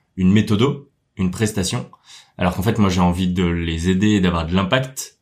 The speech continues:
Et j'aimerais qu'on valorise l'impact plutôt que la prestation. Mais du coup, l'impact ne peut se délimiter que après.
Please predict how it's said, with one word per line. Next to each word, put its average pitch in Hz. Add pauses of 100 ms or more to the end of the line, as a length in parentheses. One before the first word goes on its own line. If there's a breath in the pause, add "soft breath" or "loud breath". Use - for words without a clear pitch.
(120)
Et 98
j'aimerais 90
qu'on 87
valorise 90
l'impact 98
plutôt -
que 95
la 90
prestation. 87 (380 loud breath)
Mais 95
du 90
coup, 127
l'impact 107
ne 95
peut 107
se 104
délimiter 95
que 117
après. -